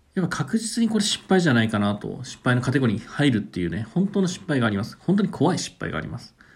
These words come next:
これをお伝えするんですけども、ただ、この定義のね、財天-、財前提として、あの、目的としてね、成長したいとか、今よりも、まあ、もうちょっと成長したいとかね、生活や人生の質を良くしていきたいと思ってる人に当てはまる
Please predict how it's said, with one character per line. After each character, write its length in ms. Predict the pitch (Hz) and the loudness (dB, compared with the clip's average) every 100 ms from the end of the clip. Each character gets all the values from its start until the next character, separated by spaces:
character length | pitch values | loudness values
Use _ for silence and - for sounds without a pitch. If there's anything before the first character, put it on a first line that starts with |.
| - - - - | -20 -20 -20 -16
こ 100 | - | 0
れ 60 | 190 | 2
を 40 | |
お 20 | |
伝 180 | 180 185 | 2 2
え 20 | |
す 120 | 170 175 | 2 4
る 80 | |
ん 40 | 123 | 2
で 60 | - | 0
す 100 | - | -4
け 60 | |
ど 60 | 107 | -2
も、 260 | 95 - - - - | -2 -6 -12 -20 -10
た 100 | - | 2
だ、 300 | 226 110 - | 6 6 2
こ 80 | - | 0
の 100 | 185 | 0
定 260 | 185 - 220 | 2 4 4
義 100 | 87 | 4
の 80 | 78 | -2
ね、 240 | 98 - _ | -4 -8 _
財 260 | 135 143 139 | 4 4 4
天-、 360 | 156 143 117 | 2 4 2
財 360 | - 147 156 156 | 2 6 8 8
前 220 | 165 135 | 6 4
提 280 | - 87 85 | 2 0 0
と 100 | 76 | -2
し 120 | - | -4
て、 320 | 107 92 - - - - - _ _ - | -2 -2 -4 -14 -20 -20 -20 _ _ -4
あ 100 | 104 | 0
の、 340 | 98 98 98 | 0 0 0
目 220 | 104 113 | 0 -2
的 140 | - 180 | -2 -2
と 100 | 208 | -2
し 60 | - | -2
て 100 | 170 | -2
ね、 220 | 165 - _ _ _ _ | -2 -6 _ _ _ _
成 240 | - 127 | 2 4
長 140 | 131 | 6
し 80 | 151 | 4
た 100 | 139 | 4
い 80 | 117 | 2
と 100 | 120 | 2
か、 280 | - - - _ - | -8 -12 -16 _ -2
今 180 | 139 | 2
よ 120 | 139 151 | 2 4
り 60 | |
も、 360 | 196 196 - - - - - | 4 4 2 -4 -20 -10 0
ま 80 | |
あ、 20 | 120 | 2
も 80 | |
う 40 | 131 | 2
ち 100 | - | -2
ょ 20 | |
っ 20 | |
と 60 | 110 | -4
成 180 | - 104 | -2 -2
長 120 | 131 | -2
し 60 | |
た 80 | - | -2
い 40 | 165 | -2
と 80 | |
か 80 | - | -4
ね、 80 | 90 | -6
生 200 | - 110 | -2 0
活 200 | 113 117 | 0 0
や 60 | 113 | 0
人 140 | 131 | 0
生 120 | 131 | 0
の 60 | 113 | -2
質 160 | - | -2
を 100 | 120 120 | -4 -2
良 120 | 135 | -2
く 60 | 151 | -2
し 80 | - | -2
て 60 | |
い 60 | 147 | -2
き 60 | - | 0
た 80 | |
い 60 | 165 | 0
と 80 | 160 | 2
思 120 | 185 | 2
っ 20 | |
て 80 | 202 | 2
る 60 | 214 | 0
人 240 | 240 233 | 2 2
に 80 | 202 | 2
当 100 | 123 | 2
て 80 | 113 | 2
は 40 | |
ま 120 | 110 | 2
る 180 | 107 101 | 0 -2